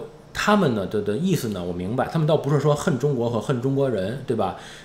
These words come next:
这个纳瓦罗呢，他，他这个致命中国的，到最后呢，他也说，他说他呢非常感谢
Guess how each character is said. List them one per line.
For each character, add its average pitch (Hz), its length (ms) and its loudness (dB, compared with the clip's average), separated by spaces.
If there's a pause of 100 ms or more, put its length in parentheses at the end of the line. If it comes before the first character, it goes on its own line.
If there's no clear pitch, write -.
这 151 140 2
个 98 600 2 (120)
纳 147 120 4
瓦 92 120 0
罗 92 200 -2
呢， 120 160 -2
他， 120 60 -4
他 120 120 -4
这 127 80 -6
个 113 120 -2
致 135 100 -4
命 110 160 0
中 135 160 -2
国 110 160 0
的， 110 80 0
到 117 140 0
最 127 120 0
后 120 160 2
呢， 98 80 0
他 - 160 -6
也 92 160 -2
说， 101 160 -8
他 120 120 -8
说 120 100 0
他 127 180 -4
呢 107 160 -2
非 - 200 -2
常 117 160 -4
感 82 200 -8
谢 110 240 -4